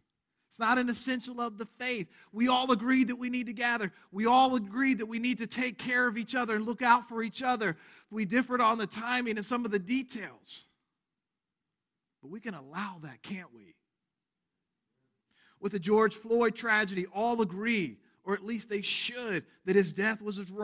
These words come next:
was a wrong. All agree that there should be legal accountability for the police officers. However, there are debatable matters such as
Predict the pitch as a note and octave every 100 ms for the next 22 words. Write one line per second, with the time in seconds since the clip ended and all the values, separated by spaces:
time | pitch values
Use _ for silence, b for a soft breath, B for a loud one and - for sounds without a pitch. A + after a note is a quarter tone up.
0 | G#3+ G3 G3+ G#3+ G#3 A3+ A3+ G3 E3 G#3+
1 | A#3 A#3 G3 A#3+ A3 G#3 G#3 A3+ G3 G3+
2 | G3 G#3+ B3+ B3+ B3 A3+ - A3 A#3+ G3
3 | A#3 G#3+ F#3+ - F#3+ - G#3+ A#3 - G#3
4 | F3+ D3+ - B2 _ - _ _ _ _
5 | _ _ _ _ _ _ _ _ _ _
6 | _ _ - G#3 A#3 A#3+ A#3 A3 G#3 F3+
7 | G#3+ B3+ B3 A3+ G#3 A3 A#3 A#3 G#3 -
8 | A3 A3 F3+